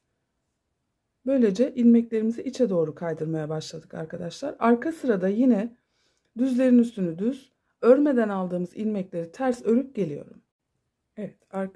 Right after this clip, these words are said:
arka sırayı tamamladım. Ön yüzdeyim tekrar arkadaşlar. Baklava dilimimizi içe doğru oluşturmaya devam ediyoruz.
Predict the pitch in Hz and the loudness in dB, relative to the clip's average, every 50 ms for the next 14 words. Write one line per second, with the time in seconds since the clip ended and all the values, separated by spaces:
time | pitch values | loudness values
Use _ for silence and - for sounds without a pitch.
0 | - - - 202 208 202 - 101 95 - 101 101 180 180 - 185 180 175 - - | -16 -10 -8 -8 -8 -6 -8 -12 -10 -8 -6 -6 -6 -6 -6 -8 -6 -6 -8 -10
1 | - - - - - 240 247 262 254 - 220 214 196 185 160 160 - - 156 156 | -8 -10 -12 -8 -4 -4 -4 -4 -4 -4 -4 -4 -2 -4 -6 -6 -8 -8 -8 -6
2 | 160 165 - 165 160 - - 90 - 82 87 - - - 50 - - - 233 226 | -6 -6 -8 -8 -8 -8 -12 -10 -10 -10 -12 -12 -14 -16 -16 -16 -16 -12 -8 -6
3 | 247 247 247 - 202 185 185 - - 170 160 165 165 165 160 156 156 160 156 156 | -6 -6 -8 -8 -8 -8 -8 -6 -8 -6 -6 -6 -8 -8 -10 -8 -8 -8 -8 -8
4 | - - - - - - 180 170 160 156 165 190 208 185 180 - - - 147 147 | -8 -10 -10 -8 -6 -8 -6 -6 -6 -4 -4 -4 -4 -4 -6 -8 -12 -12 -12 -10
5 | 156 - 240 220 185 175 165 - - - - - - - - - 247 - - | -10 -8 -6 -6 -6 -6 -6 -10 -12 -14 -14 -14 -14 -12 -10 -10 -10 -12 -12